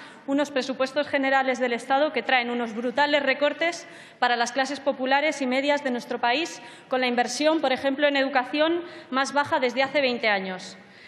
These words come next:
Después de que hayamos sabido la semana pasada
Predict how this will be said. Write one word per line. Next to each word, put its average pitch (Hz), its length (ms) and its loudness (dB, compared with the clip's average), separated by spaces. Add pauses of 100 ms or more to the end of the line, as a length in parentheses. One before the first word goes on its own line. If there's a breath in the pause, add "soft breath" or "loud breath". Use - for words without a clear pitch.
(160 loud breath)
Después 285 540 2
de 269 100 0
que 254 80 0
hayamos 233 320 2
sabido 285 380 2
la 233 100 4
semana 220 340 -2
pasada 254 600 0